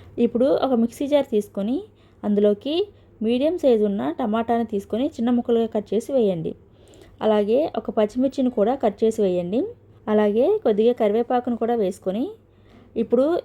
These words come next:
ఇవన్నీ కూడా కోర్స్గా గ్రైండ్ చేసుకోవాలి. నీళ్ళేమీ వేయాల్సిన పని లేదండి. టమాటా వేసాం కాబట్టి ఈజీగానే గ్రైండ్ అవుతుంది. So చూశారు కదా, ఈ విధంగా కోర్స్గా గ్రైండ్ చేసుకోవాలి. ఇలా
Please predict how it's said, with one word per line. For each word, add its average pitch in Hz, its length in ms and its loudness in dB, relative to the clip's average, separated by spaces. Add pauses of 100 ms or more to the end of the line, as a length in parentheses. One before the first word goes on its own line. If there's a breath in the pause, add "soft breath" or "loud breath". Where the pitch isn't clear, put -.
ఇవన్నీ 214 380 2 (100)
కూడా 220 180 2 (300)
కోర్స్గా 247 460 2
గ్రైండ్ 208 320 2
చేసుకోవాలి. 208 560 -2 (760 soft breath)
నీళ్ళేమీ 262 500 2
వేయాల్సిన 226 380 2 (100)
పని 196 200 -4
లేదండి. 180 380 0 (480 soft breath)
టమాటా 240 440 0
వేసాం 214 340 0
కాబట్టి 190 360 0 (240)
ఈజీగానే 208 500 2
గ్రైండ్ 190 300 2
అవుతుంది. 185 380 -2 (800 soft breath)
So 247 120 4 (180)
చూశారు 247 420 0
కదా, 196 160 0 (540 soft breath)
ఈ - 20 2 (100)
విధంగా 262 340 2 (140)
కోర్స్గా 233 440 0
గ్రైండ్ 202 300 2
చేసుకోవాలి. 202 520 -2 (540 soft breath)
ఇలా 220 120 4